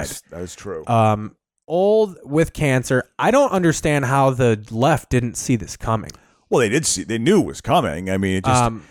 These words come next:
Speaker 1: they were, I think
Speaker 2: but
Speaker 1: they were just hoping it
Speaker 2: so
Speaker 1: wasn't gonna happen now.
Speaker 2: uh, the
Speaker 1: During the,
Speaker 2: sixty
Speaker 1: during the
Speaker 2: day-,
Speaker 1: election?
Speaker 2: what, forty-nine days away from the election.
Speaker 1: Yep.
Speaker 2: Um,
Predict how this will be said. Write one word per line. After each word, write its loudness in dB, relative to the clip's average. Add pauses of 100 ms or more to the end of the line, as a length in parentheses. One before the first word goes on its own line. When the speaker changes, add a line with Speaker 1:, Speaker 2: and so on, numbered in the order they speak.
Speaker 1:
they -4
were, 2
I -4
think 4
Speaker 2:
but 2
Speaker 1:
they 2
were 0
just -10
hoping 0
it -4
Speaker 2:
so 0
Speaker 1:
wasn't 0
gonna 0
happen 2
now. 2
Speaker 2:
uh, 4
the 0 (1040)
Speaker 1:
During 2
the, 2
Speaker 2:
sixty 0
Speaker 1:
during 4
the 4
Speaker 2:
day-, 0
Speaker 1:
election? 0
Speaker 2:
what, 0
forty-nine 2
days 2
away 4
from -4
the 0
election. 0
Speaker 1:
Yep. 2 (280)
Speaker 2:
Um, 0